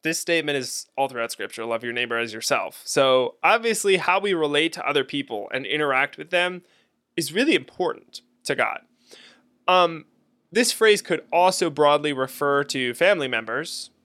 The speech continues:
which is certainly true. But within the book of Acts and many other places in Scripture, we see a huge amount of involvement in society on the part of Christians.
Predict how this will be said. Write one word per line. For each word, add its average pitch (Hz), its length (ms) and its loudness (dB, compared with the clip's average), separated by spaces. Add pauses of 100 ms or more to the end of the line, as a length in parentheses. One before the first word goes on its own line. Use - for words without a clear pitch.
(100)
which - 520 -6
is 135 160 -2
certainly 113 360 -4
true. 113 440 -8 (340)
But 175 100 6
within 208 260 2
the 196 80 2
book 175 180 2
of 151 100 2
Acts 143 460 0
and 139 120 -6
many 147 220 2
other 147 160 0
places 131 420 -6
in 117 120 -10
Scripture, 175 480 0
we 151 160 -2
see 180 280 0
a 165 80 4
huge 220 640 -2
amount 143 440 0
of 143 120 -2
involvement 120 760 -2
in 147 160 -6
society 113 720 -2 (320)
on 185 220 4
the 202 80 -2
part 120 420 -2
of 170 160 -2
Christians. - 680 -4